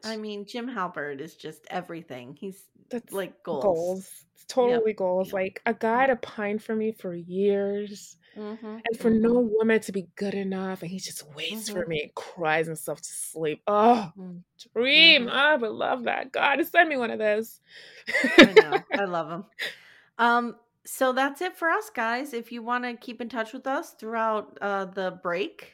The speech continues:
Speaker 1: that we're gonna be taking, you can follow us at Six Degrees of Reality T V on Instagram.
Speaker 2: Yeah. And I'm, I,
Speaker 1: We're
Speaker 2: I'm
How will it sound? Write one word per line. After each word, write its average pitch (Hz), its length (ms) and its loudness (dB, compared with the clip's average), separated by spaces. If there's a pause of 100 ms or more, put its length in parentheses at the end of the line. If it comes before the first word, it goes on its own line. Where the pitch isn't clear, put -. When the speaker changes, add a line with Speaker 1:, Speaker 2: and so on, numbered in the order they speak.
Speaker 1:
that 214 180 -2
we're 214 80 -6
gonna 240 180 -8
be 240 100 -10
taking, 294 560 -10 (420)
you 202 140 -8
can 214 140 -8
follow 208 320 -2
us 208 140 -8
at 185 160 -12
Six 190 200 -12
Degrees 165 380 -14
of 151 100 -16
Reality 165 420 -6
T 165 200 -14
V 170 300 -14
on 151 300 -8 (120)
Instagram. 302 1080 -10 (460)
Speaker 2:
Yeah. 208 560 -6 (320)
And 233 120 6
I'm, 339 100 6 (220)
I, - 160 0
Speaker 1:
We're - 60 -4
Speaker 2:
I'm 440 140 8